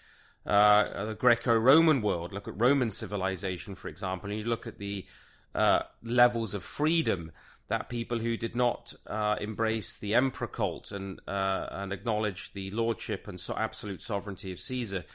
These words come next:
the kind of fate, uh, that they suffered. Or in more recent times, you know, we could look at the twentieth century and the atheistic,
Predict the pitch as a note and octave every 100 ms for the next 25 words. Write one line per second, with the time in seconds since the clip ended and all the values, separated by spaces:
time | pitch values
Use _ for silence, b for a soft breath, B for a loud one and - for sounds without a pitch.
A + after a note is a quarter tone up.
0 | B B B G#2 - A2 G#2 G2 - G#2
1 | F#2+ - b b b - G2+ F2 G#2+ -
2 | G2 F#2 - C3+ B2 F#2+ - B B B
3 | B - A#2+ A2+ A2 G#2+ G#2 G#2+ G#2 A#2
4 | - G#2 - G2+ G2 F#2+ - G2 F#2+ F#2+
5 | G2+ F#2+ - F2+ - G2 F#2 - A#2+ G#2+
6 | - G#2 G2 F#2+ F#2+ G2 - F#2 F#2 -
7 | F2 -